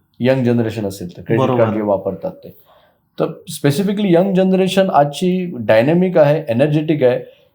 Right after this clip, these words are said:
Speaker 1: यांना फायनान्शियल लिटरसीची पहिली गरज आहे, जे
Speaker 2: Exactly.
Speaker 1: पंचवीस ते पस्तीस एजमध्ये आहेत.
Speaker 2: बरोबर.
Speaker 1: कारण यांना जर ट्रॅपमध्ये आणलं ना तर सिस्टमला माहिती आहे की हे ब्रोक होणार.
Speaker 2: हम्म.
Speaker 1: यांची जबाबदारी त्यांच्या आई वडिलांवरती येणार.
Speaker 2: हां.
Speaker 1: यांची जबाबदारी त्यांच्या आई वडिलांवरती आल्यावरती त्यांचे आई वडील पण ब्रोक होणार.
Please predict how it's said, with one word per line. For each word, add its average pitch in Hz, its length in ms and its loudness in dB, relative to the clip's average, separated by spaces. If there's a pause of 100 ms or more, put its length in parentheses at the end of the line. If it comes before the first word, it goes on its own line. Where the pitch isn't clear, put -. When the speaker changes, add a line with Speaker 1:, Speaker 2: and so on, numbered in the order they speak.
(160)
Speaker 1:
यांना 131 220 4
फायनान्शियल 175 500 0
लिटरसीची 165 580 -2 (160)
पहिली 135 260 2
गरज 92 300 -4
आहे, 69 120 -20 (360)
जे 120 80 -2
Speaker 2:
Exactly. 127 260 0
Speaker 1:
पंचवीस 127 400 -2
ते 139 280 -4 (200)
पस्तीस 135 380 -4
एजमध्ये 120 480 -2
आहेत. 95 120 -4 (160)
Speaker 2:
बरोबर. 123 340 -6
Speaker 1:
कारण 147 380 0 (140)
यांना 131 360 4
जर 190 220 0
ट्रॅपमध्ये 185 640 2
आणलं 165 300 0
ना 139 180 -2 (260)
तर - 40 -4
सिस्टमला 196 500 0
माहिती 175 380 0
आहे 151 160 0
की 160 120 -4
हे 165 100 2
ब्रोक 160 260 2
होणार. 110 220 -6 (320)
Speaker 2:
हम्म. 120 240 -8 (120)
Speaker 1:
यांची 135 240 2
जबाबदारी 175 340 2
त्यांच्या 175 240 0
आई 147 140 2
वडिलांवरती 147 580 0
येणार. 87 200 -8
Speaker 2:
हां. 113 380 -8
Speaker 1:
यांची 117 240 4
जबाबदारी 180 360 2
त्यांच्या 175 240 0
आई 151 120 2
वडिलांवरती 170 540 2
आल्यावरती 170 380 2
त्यांचे 170 200 2
आई 160 160 4
वडील 185 260 2
पण 180 180 2
ब्रोक 135 240 2
होणार. 92 180 -6